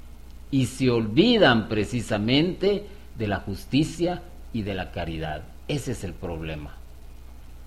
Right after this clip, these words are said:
El hombre rico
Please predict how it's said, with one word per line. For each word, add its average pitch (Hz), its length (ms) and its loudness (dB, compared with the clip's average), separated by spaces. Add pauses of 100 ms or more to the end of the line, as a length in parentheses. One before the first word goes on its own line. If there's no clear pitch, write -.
(1600)
El 101 160 0
hombre 160 320 12
rico 180 720 8